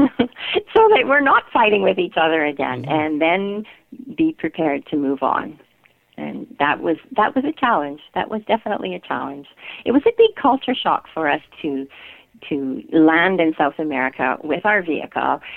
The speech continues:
Speaker 1: and then expect to drive from Venezuela to Chile through all these, these countries that were a different language in the beginning. Uh, Ed and the kids managed to pick up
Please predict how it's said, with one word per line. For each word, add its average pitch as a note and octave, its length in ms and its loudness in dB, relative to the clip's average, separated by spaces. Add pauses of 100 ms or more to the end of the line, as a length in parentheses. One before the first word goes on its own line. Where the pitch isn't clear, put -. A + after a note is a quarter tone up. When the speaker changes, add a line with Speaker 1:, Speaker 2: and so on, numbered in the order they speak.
(120)
Speaker 1:
and D3+ 260 -2
then D3 540 -2
expect - 520 -4
to G#3+ 60 -2
drive C3 460 -2
from C#3+ 180 -4
Venezuela D3+ 680 -2
to D3+ 140 -14
Chile C#3 520 -6 (560)
through E3 140 0
all F3 240 2
these, E3+ 220 0 (280)
these D#3 220 -2
countries C#3 680 -4
that B2 160 0
were C3+ 300 -4
a - 40 -6
different E3+ 320 -2
language C#3+ 480 -2
in C3+ 120 -4
the C3 80 -4
beginning. C3+ 580 -6 (180)
Uh, D#3 220 -8 (300)
Ed F#3 220 0
and D#3+ 140 2
the C#3 40 -4
kids C#3+ 320 -4 (340)
managed C3 560 -2
to C3+ 100 -4
pick - 220 -6
up B2+ 120 -2